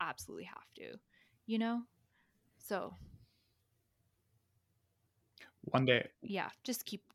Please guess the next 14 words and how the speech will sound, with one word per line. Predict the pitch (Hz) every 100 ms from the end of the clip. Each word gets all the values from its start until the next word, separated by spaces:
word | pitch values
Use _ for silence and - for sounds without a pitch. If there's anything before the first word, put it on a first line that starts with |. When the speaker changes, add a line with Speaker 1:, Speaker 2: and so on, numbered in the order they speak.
| -
Speaker 1:
just | 247 -
keep | 208 -
writing. | - - -
Speaker 2:
one | 127 131
day | 135
I'll | 117 113
share | - 120 117 120
my, | 117 110 107 104 _ _ _ _ -
my | 110 104
hundred | 107 127 120
twenty | 120 113
page | 120 117
short | - 120 -
story | 117 117 151